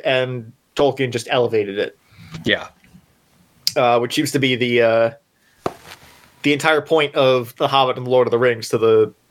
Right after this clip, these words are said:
Speaker 1: uh, to the fantasy genre.
Speaker 2: Yeah.
Speaker 1: <laughs> So, but yeah,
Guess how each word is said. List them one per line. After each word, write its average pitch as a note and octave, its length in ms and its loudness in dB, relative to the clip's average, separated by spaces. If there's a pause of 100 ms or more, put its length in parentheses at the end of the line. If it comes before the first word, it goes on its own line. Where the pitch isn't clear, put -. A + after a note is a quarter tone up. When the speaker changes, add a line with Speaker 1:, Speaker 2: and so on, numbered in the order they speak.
(400)
Speaker 1:
uh, A2+ 280 0
to B2+ 140 -6
the A#2+ 60 -4
fantasy A#2+ 340 -2
genre. A2 500 -4 (460)
Speaker 2:
Yeah. A2 200 -2
Speaker 1:
<laughs> - 40 -10
So, - 640 -4 (760)
but F3+ 100 2
yeah, C#3 140 4